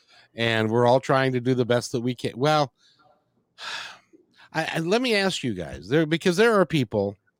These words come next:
and I'm sure that you've had people in your existence that, that are not really aware. They're not really focused on what they can do, why they're here, what's it all about.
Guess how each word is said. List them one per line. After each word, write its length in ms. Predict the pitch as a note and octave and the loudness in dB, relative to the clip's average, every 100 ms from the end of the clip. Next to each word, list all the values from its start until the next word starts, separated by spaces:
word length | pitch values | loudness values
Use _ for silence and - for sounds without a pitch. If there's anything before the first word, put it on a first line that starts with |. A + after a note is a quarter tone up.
| _ _ - | _ _ -2
and 100 | C3 | 0
I'm 80 | C#3 | 0
sure 240 | - F3 | 2 2
that 120 | D#3 | 2
you've 140 | C#3 C3+ | 0 0
had 380 | C3+ A#2+ A#2+ | 0 0 -2
people 300 | G#2 C3+ B2+ | -4 -4 -2
in 80 | A#2+ | 0
your 160 | A#2 G#2 | 0 -2
existence 540 | F2+ A2+ - G2 F#2 | -4 -8 -6 -8 -8
that, 240 | - G2+ - _ _ _ _ F#2 | -6 -6 -8 _ _ _ _ -4
that 320 | A2+ G#2+ - _ _ _ _ _ - | -2 -2 -4 _ _ _ _ _ -8
are 140 | C3+ D#3+ | -2 0
not 280 | G3 A#3 D#3 | 2 0 -2
really 720 | C3+ D3+ F3 E3 D3+ C3+ A#2+ - | -2 2 2 4 2 0 -2 -2
aware. 760 | A#2+ A#2 G#2+ A#2+ A2+ G#2+ F#2 F#2 | 0 0 0 -2 -2 -4 -6 -6
They're 140 | A2 | -4
not 240 | C#3 D#3 - | -2 -2 -6
really 420 | A#2 C3+ C#3+ B2+ | -8 -4 -2 -4
focused 640 | G#2+ - D#3 D3+ C3+ A2 - | -8 -2 0 0 -4 -6 -6
on 220 | G#2+ G2+ | -6 -4
what 180 | A#2+ - | -4 -2
they 140 | B2 | -4
can 220 | - A2 | -4 -6
do, 480 | F2+ A#2 B2 A#2+ A2 _ - _ | -2 0 2 0 -4 _ -20 _
why 340 | G#2 B2+ D3 | 0 2 2
they're 220 | C3+ B2+ A2+ | 0 -2 -4
here, 600 | - B2+ A#2+ A2+ A2 G#2 _ _ _ | -6 -4 -2 -2 -4 -8 _ _ _
what's 280 | B2 C#3+ - | -4 -4 -2
it 80 | C3+ | 0
all 200 | A#2+ A#2 | 0 -2
about. 540 | F#2 A2 G#2+ G#2+ - | -2 -2 0 -2 -6